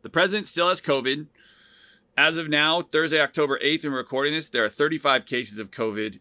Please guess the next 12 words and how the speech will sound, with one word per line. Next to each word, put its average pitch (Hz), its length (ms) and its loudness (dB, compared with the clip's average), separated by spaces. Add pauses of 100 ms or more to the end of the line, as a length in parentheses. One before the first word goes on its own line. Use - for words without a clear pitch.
(140)
in 143 160 -2
the 135 100 -2
White 104 280 0
House 101 340 -2
and 101 140 -8
growing. 104 480 -2 (200)
Um, 98 500 -4 (1160)
the 113 160 -8
new 139 180 4
diagnosis 131 460 4
every 120 180 0
day. 104 380 0